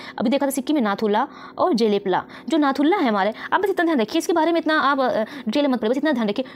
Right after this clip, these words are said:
जो गंगटोक जिले को ल्हासा तिब्बत से जोड़ने वाला मार्ग गुजरना वो जेलेप्सा से ही जाता है, जेलेपला ही जाता है, ठीक है। जो नाथुला है भारत एवं चीन के मध्य तीसरा सीमा व्यापार पॉइंट है। बस एक मोटे-मोटे आप जाने रहिए, लेकिन एग्जाम में बस आपको, आपसे यही पूछेगा कि किस राज्य में है,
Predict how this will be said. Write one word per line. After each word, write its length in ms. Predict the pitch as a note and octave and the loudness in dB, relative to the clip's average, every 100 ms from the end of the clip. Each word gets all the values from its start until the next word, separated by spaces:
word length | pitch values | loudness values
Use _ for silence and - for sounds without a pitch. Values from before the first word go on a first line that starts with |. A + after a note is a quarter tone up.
| - | -2
जो 160 | D#4+ | 2
गंगटोक 380 | C4+ C4+ C4+ F4+ | 2 2 2 2
जिले 200 | C#4 A3+ | 2 2
को 100 | A3 | 2
ल्हासा 340 | A3 A#3+ A#3+ C4 | 2 2 0 0
तिब्बत 320 | C#4+ A#3+ E4 | 0 0 0
से 100 | D4 | 2
जोड़ने 240 | A#3 A3 | 2 2
वाला 140 | G#3 G3+ | 2 2
मार्ग 240 | G#3 G#3 | 0 0
गुजरना 280 | G3+ G#3+ C4+ | -2 0 0
वो 80 | D4+ | 2
जेलेप्सा 400 | A3+ G#3 A3+ G#3+ | 2 0 -2 -2
से 100 | C#4+ | 0
ही 80 | |
जाता 240 | G3+ E3 E3+ | 0 -2 -2
है, 120 | F3 | -2
जेलेपला 360 | G3 F#3 F#3 F3+ | -2 -4 -2 -2
ही 140 | B3 | -2
जाता 220 | - - | -2 -4
है, 80 | E3+ | -6
ठीक 200 | - C#4 | -6 -6
है। 60 | D#4+ | -6
जो 380 | - - - | -8 -12 -4
नाथुला 340 | G#3+ G#3+ B3 E4+ | -2 0 2 2
है 160 | A#3 A3 - | 0 -4 -6
भारत 280 | G#3 C#4 F4 | 0 4 4
एवं 160 | D#4 C4 | 4 2
चीन 280 | - D4+ D4 - | 2 0 0 0
के 100 | A3 | 0
मध्य 260 | G#3 F#3 F#3+ - - | 0 -2 -6 -6 2
तीसरा 300 | D4 D#4+ E4 | 2 4 2
सीमा 220 | D#4 B3+ | 2 2
व्यापार 340 | G#3+ G#3 G#3+ | 2 0 -2
पॉइंट 360 | B3+ G3 F#3 F#3+ | -2 -2 -2 -4
है। 60 | G3+ | -2
बस 180 | C#4+ | -2
एक 80 | E4+ | 0
मोटे-मोटे 320 | C4+ D4 D4 | 0 2 2
आप 60 | C#4+ | 2
जाने 200 | G#3+ A#3 | 0 0
रहिए, 120 | A#3 | 0
लेकिन 360 | C#4+ - D#4+ F#4 | -2 -4 0 2
एग्जाम 180 | D#4+ E4 | 2 0
में 80 | |
बस 100 | E4 | 0
आपको, 300 | E4 - - | -2 -4 -2
आपसे 200 | - C4+ | 0 2
यही 120 | C#4+ E4+ | 2 2
पूछेगा 400 | A#3+ G#3+ A3 D4 - | 0 0 0 -2 -4
कि 80 | D4+ | -4
किस 220 | D4+ G#4 | 2 2
राज्य 360 | - A3+ A#3 G3+ | 2 0 0 -2
में 80 | |
है, 100 | F#3+ | -6